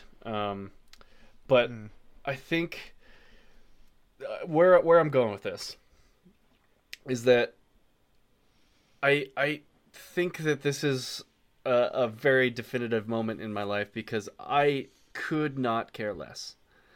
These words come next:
Speaker 1: if people are
Speaker 2: Hmm.
Speaker 1: gonna make fun of me for listening to this at work. Um,
Speaker 2: Yeah, yeah.
Speaker 1: I, like, I, I, you know, I would, in, in a past life, I would have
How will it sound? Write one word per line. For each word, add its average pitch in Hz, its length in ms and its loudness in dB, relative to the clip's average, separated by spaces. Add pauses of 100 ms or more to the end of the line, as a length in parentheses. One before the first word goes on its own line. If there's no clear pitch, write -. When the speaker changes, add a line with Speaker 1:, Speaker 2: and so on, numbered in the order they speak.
(460)
Speaker 1:
if - 400 -6 (340)
people 104 400 -2
are 110 100 2
Speaker 2:
Hmm. 101 60 -4
Speaker 1:
gonna 107 120 -4
make 104 200 -4
fun 107 120 -4
of 101 60 -6
me 98 80 -6
for 104 120 -12
listening 98 340 -6
to 98 60 -8
this 101 180 -10
at 104 80 -6
work. 101 360 -8 (440)
Um, 101 440 -4 (380)
Speaker 2:
Yeah, 190 220 4 (440)
yeah. 156 300 2
Speaker 1:
I, 143 100 2
like, 147 240 2
I, 156 220 2
I, 156 320 -2
you 202 140 2
know, 151 160 10
I 147 180 8
would, 156 340 2 (560)
in, 156 180 0
in 165 180 -2
a 160 40 0
past 127 380 0
life, 107 360 -2 (140)
I 117 180 4
would 113 400 0 (200)
have 107 480 0